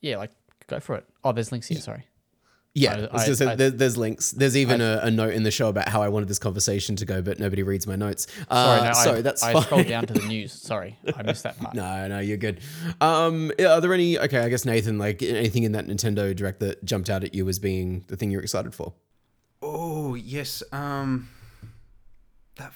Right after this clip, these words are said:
Speaker 3: that bloody unicorn. What, what was it called? Like, so, there was this game with this bizarre title called, like, Unicorn Commander or something. The new Vanillaware game,
Speaker 2: <gasps> Oh,
Speaker 3: anyway.
Speaker 2: oh, yeah, the strategy one.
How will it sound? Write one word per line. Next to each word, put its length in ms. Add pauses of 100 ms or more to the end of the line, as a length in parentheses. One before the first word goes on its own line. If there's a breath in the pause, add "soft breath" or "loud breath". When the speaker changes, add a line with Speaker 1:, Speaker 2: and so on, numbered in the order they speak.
(140)
Speaker 3:
that 180
bloody 240
unicorn. 880
What, 300
what 180
was 160
it 140
called? 260
Like, 200
so, 200
there 100
was 120
this 160
game 340
with 80
this 300
bizarre 640
title 340
called, 160
like, 140
Unicorn 420
Commander 320
or 20
something. 280
The 40
new 80
Vanillaware 640
game, 140
Speaker 2:
<gasps> 120
Oh, 80
Speaker 3:
anyway. 360
Speaker 2:
oh, 260
yeah, 140
the 80
strategy 400
one. 320